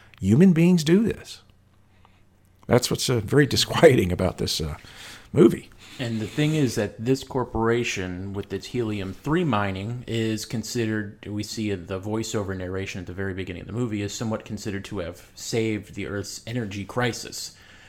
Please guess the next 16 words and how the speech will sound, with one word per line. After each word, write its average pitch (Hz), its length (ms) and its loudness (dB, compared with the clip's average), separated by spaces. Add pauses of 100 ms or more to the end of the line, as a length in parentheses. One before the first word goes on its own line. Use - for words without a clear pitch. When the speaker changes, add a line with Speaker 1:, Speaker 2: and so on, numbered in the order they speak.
Speaker 2:
So 123 220 0
the 107 80 -2
big 120 180 -2
question 135 420 2
is, 107 140 -4
now 110 260 2
that 107 140 0
he's 104 240 -4
escaped, 113 580 -6
we, 92 240 -12 (220)
we 98 120 -8
hear 110 280 -4
that 92 140 -6
he 92 160 -8
is - 120 -10
testifying. 113 1000 0